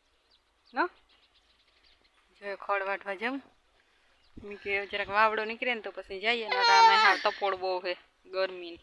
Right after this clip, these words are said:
વાવડાને મેં નામ નથી. હા. <laughs> એ વા જાઉં ખડ વાઢવા.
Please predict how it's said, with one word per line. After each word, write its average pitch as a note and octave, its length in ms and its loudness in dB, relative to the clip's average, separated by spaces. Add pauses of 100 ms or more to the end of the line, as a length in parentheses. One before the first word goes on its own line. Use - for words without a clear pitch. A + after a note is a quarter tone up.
વાવડાને G3+ 460 2
મેં G4+ 260 10
નામ G#3 180 -2
નથી. E4 920 6 (120)
હા. A3 220 -2 (3250)
<laughs> - 920 -12 (2000)
એ G#3+ 200 -10
વા G3 180 -8
જાઉં A3 280 -8
ખડ F#3+ 220 -4
વાઢવા. F3+ 340 -6